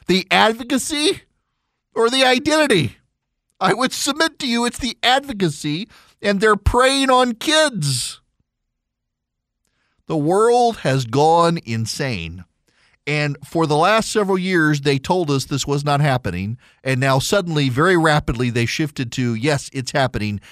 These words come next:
and you better embrace it, you bigots." A lot of people aren't, which is why there's a backlash. From San Francisco to Monroe County, Georgia, the middle of the state, uh, to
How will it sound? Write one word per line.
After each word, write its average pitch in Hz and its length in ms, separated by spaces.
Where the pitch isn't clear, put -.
and 104 180
you 123 240
better 135 380
embrace 110 560
it, - 100
you 98 160
bigots." 78 640
A 101 80
lot 123 200
of 196 80
people 156 380
aren't, 147 340
which 120 160
is 110 100
why 127 160
there's 113 180
a 101 60
backlash. 92 600
From 110 200
San 151 240
Francisco 175 640
to 135 100
Monroe 202 500
County, 185 380
Georgia, 131 480
the 107 100
middle 196 320
of 202 80
the 185 80
state, - 480
uh, 113 280
to 151 220